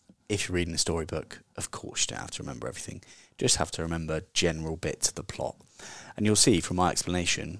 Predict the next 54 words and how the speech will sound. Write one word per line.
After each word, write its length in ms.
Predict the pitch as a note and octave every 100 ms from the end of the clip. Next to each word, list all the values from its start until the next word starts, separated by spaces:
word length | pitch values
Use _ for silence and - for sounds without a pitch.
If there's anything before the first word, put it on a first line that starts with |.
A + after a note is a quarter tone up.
| -
I 60 |
haven't 140 | G2 G#2
done 140 | G2+
any 180 | G2+ G2
notes 300 | G2 F2+ -
for 80 | -
this 100 | -
podcast, 600 | - - - D2+ F#2 - - - _
that 80 | -
I 120 | - F3
don't 140 | F#2+
remember 360 | A#1+ E2 D2+ D2+
an 80 |
awful 260 | D2+ D2+ -
lot 140 | D#2+
from 140 | - D#2
the 40 |
books 300 | D#2 - -
that 120 | -
I've 200 | C2 E2
read 240 | E2+ F#2+ - - _ _ -
that 160 | F2+
are 80 | D2+
novels, 500 | D#2+ D#2+ A2 C3 - - _
but 300 | - F2 G2 - _ _
I 60 | F2
know 180 | E2+ F#2
that 80 |
they're 120 | C2 F#2+
good 280 | G#2 G#2+ -
and 120 | -
I 40 | D2
know 200 | D2+ E2
that 80 | D#2+
I 100 | F2
enjoyed 260 | E2+ E2+
them 120 | F2+
at 80 | F2+
the 60 | -
time. 260 | D#2 A#1 - - - - - -
So, 300 | - D#2 E2+ _ _ _ _ _
first 240 | A#2 G2+
book 280 | - D#2+ -
I'm 120 | - F2+
gonna 100 | F2+
talk 220 | G2+ F2+
about 300 | - D2+ -
is 140 | A2+
a 40 | A2+
bit 120 | C3+
of 60 | B2+
a 40 |
weird 240 | A#2 G2
one. 220 | D2+ C#2+